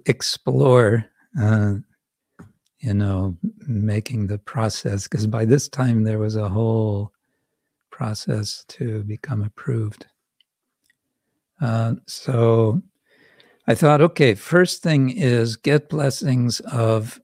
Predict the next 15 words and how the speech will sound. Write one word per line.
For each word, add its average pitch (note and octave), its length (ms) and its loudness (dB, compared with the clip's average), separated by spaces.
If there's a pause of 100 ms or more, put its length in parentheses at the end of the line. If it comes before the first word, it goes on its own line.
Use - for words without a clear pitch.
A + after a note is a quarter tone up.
other A#2 560 2 (500)
sannyasis, - 1000 -2 (300)
my A2+ 220 -6
godbrothers, A2 920 -8 (520)
senior G#2+ 600 -4
sannyasis." B2+ 960 -14 (2500)
And, B2+ 520 6 (240)
uh, A#2+ 280 0
we B2 180 4
had C3 680 2
in A#2+ 400 0
Serbia A#2 720 2 (320)
a A2 560 0
summer C3+ 380 2
camp G#2 560 -6